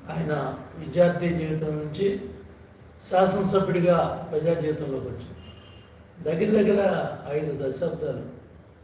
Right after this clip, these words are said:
మరి దగ్గర దగ్గర డెబ్బై ఎనిమిది, ఇరవై రెండు ఏళ్ళు, ఇరవై ఏడు, నలభై ఏడు సంవత్సరాలు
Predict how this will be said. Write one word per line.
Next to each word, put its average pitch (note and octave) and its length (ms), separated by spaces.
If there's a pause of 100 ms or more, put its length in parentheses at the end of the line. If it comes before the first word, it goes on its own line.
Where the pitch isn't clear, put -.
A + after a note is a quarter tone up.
(420)
మరి D3 140
దగ్గర C#3 360
దగ్గర D#3+ 140
డెబ్బై D3+ 420
ఎనిమిది, D3+ 260
ఇరవై D3 220
రెండు D3 280
ఏళ్ళు, D#3+ 200
ఇరవై D3 380
ఏడు, C#3+ 320
నలభై C3 400
ఏడు B2+ 300
సంవత్సరాలు E3+ 920